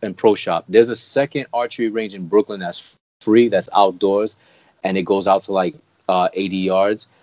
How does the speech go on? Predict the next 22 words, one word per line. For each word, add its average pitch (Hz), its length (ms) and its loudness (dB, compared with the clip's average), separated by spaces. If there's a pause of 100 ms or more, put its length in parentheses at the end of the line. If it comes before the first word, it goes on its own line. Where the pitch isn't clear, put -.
(200)
Um, 90 220 2
but 85 140 -6
that's, 113 220 2
like, 107 180 0
a 90 60 -10
troop - 240 -6
for - 140 -10
you, 87 140 -6
so 92 180 2
it 95 80 2
only 110 180 2
makes 104 220 -2
sense, 104 280 0
like, 92 220 4
if - 140 -4
you 101 100 -2
could 92 220 4
get 104 160 6
a 90 80 0
hookup. 113 440 2 (380)
'Cause, 123 100 0
like, 127 140 4